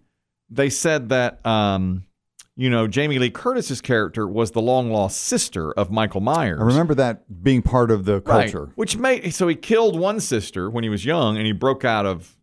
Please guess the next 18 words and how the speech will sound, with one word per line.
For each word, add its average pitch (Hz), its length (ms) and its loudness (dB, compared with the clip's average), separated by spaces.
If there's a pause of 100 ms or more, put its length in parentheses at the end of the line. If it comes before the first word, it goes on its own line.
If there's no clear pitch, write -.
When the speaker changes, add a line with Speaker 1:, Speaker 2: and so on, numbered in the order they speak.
(160)
Speaker 1:
the 95 240 -2
mental 135 320 0
institution 101 580 -4
to 101 80 -6
kill 107 280 0
another 127 280 0
sister. - 200 -2
Speaker 2:
Finish 117 160 0
the 113 100 -4
job, 123 300 4
Speaker 1:
Yeah, 233 80 4
to 120 60 4
Speaker 2:
as 113 80 2
it 131 40 0
Speaker 1:
finish 127 160 0
Speaker 2:
were. 127 80 2
Speaker 1:
the 135 80 2
job. 123 560 0